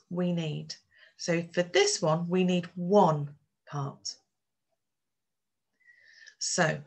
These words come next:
here we can see the one and the numerator. The number on the bottom is called a denominator. This tells us how many parts the shape or amount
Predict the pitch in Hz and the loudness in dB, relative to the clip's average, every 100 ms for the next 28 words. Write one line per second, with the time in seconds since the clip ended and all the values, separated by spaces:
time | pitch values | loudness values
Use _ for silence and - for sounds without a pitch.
0 | - 170 170 170 - 170 - 165 160 160 | -10 -2 0 -2 -4 -6 -2 -2 -2 4
1 | 214 262 285 - - 165 160 160 160 151 | 6 8 6 0 -8 -4 -2 -2 -2 -2
2 | 147 143 143 - 156 - - _ _ _ | -2 -4 -4 -8 -10 -12 -18 _ _ _
3 | _ - - - - - - 285 320 359 | _ -20 -20 -16 -14 -6 6 10 10 10
4 | 381 381 - 262 254 262 - 330 - - | 8 6 8 8 8 6 6 6 6 6
5 | 170 180 277 - _ _ _ - 208 208 | 6 6 4 -4 _ _ _ 6 6 6
6 | - 190 180 180 190 185 - 208 202 214 | 4 6 6 6 4 4 6 6 8 8
7 | 214 190 151 143 143 - 143 139 _ _ | 8 6 2 -2 -4 -8 -8 -10 _ _
8 | _ _ _ _ _ _ _ - - - | _ _ _ _ _ _ _ -20 -20 -20
9 | - - - 349 370 - 302 247 185 175 | -20 -20 4 6 6 2 4 6 6 4
10 | 175 - - 247 254 262 285 330 - 226 | 2 0 2 4 4 4 0 -4 -2 0
11 | 165 160 - - - _ - 180 - 196 | 2 -2 -10 -18 -18 _ -8 -4 0 0
12 | 196 202 - 202 196 190 170 160 175 | -2 -6 -8 -4 -2 -2 -2 -4 -8